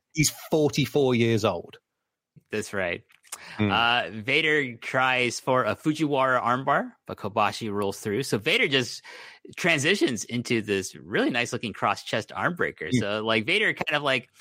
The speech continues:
Speaker 2: showing off, like, "Hey, you know, I've, I learned some stuff when I was
Speaker 1: <laughs>
Speaker 2: in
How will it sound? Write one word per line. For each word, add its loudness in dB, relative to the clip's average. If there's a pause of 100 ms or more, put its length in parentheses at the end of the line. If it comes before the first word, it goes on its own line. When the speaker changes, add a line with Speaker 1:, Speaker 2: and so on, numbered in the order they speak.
(240)
Speaker 2:
showing 0
off, 2
like, 0
"Hey, 0
you 0
know, 2
I've, -2 (320)
I 2
learned 0
some -4
stuff -2
when -2
I 0
was 0
Speaker 1:
<laughs> -
Speaker 2:
in -10